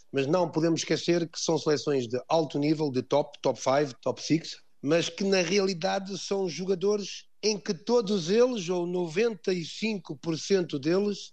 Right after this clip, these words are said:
sempre atuaram e atuam no futebol europeu. Portanto, vestem uma camisola africana, têm um A D N africano, mas que são jogadores que jogam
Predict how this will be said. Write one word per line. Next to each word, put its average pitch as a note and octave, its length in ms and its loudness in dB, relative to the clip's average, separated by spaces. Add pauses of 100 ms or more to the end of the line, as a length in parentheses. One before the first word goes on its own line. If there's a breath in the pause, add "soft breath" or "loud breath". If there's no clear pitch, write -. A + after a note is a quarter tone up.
(100)
sempre F#3+ 680 -2 (100)
atuaram F#3 880 -2 (120)
e G3 200 0
atuam G#3 640 2
no G#3+ 140 0
futebol G#3 460 0
europeu. G#3+ 520 2 (200)
Portanto, C#3 520 0 (400 soft breath)
vestem F3 680 4
uma E3 200 4
camisola D3 520 4
africana, D#3 600 0 (320 soft breath)
têm F#3 460 4
um E3+ 140 2 (200)
A G3+ 160 4
D E3+ 300 0
N D3+ 280 0
africano, D#3+ 680 -4 (420 soft breath)
mas F#3 160 0
que - 120 -10
são G#3 180 2
jogadores F#3 400 2
que - 160 -10
jogam F#3 340 2